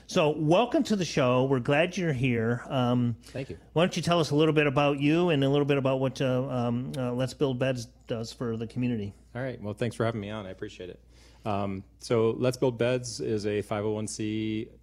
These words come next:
Speaker 2: uh, three organization that basically builds beds and gives them away to kids in the community that their parents or, you know, their, their family that they're living with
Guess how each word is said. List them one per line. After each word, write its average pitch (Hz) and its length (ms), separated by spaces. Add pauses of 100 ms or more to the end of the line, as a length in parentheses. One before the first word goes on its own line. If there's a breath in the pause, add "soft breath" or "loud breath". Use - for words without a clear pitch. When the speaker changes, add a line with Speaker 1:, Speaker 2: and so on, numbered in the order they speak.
Speaker 2:
uh, 92 500
three 110 460
organization 107 1000
that 101 260 (440)
basically 104 580
builds 104 320
beds 117 420
and 98 260
gives 101 180
them 101 100
away 104 160
to 101 80
kids 104 220
in 104 80
the 104 60
community 107 440
that 101 200 (600 soft breath)
their 87 80
parents 110 540
or, 98 480
you 110 140
know, 98 140
their, 101 260
their 101 180
family 107 320
that 101 160
they're 110 120
living 113 240
with 113 280